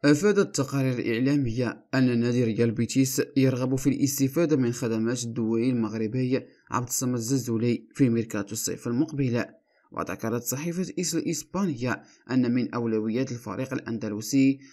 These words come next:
ضم الجناح المغربي إلى صفوفه بعد الموسم الناجح بصم عليه رفقة نادي أوساسونا على سبيل الإعارة.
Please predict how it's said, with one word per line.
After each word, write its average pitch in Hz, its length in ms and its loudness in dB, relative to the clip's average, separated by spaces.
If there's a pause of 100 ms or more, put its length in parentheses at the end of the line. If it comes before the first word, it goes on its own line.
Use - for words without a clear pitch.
(160)
ضم 165 200 2
الجناح 175 440 -2
المغربي 117 540 2
إلى 113 220 0
صفوفه 135 680 0 (240)
بعد 131 200 0
الموسم 143 420 4
الناجح 135 560 -2 (200)
بصم 131 320 0
عليه 123 520 6
رفقة 113 320 -8
نادي 127 260 0
أوساسونا 135 680 2 (200)
على 226 220 -2
سبيل 120 400 -2
الإعارة. 120 840 -4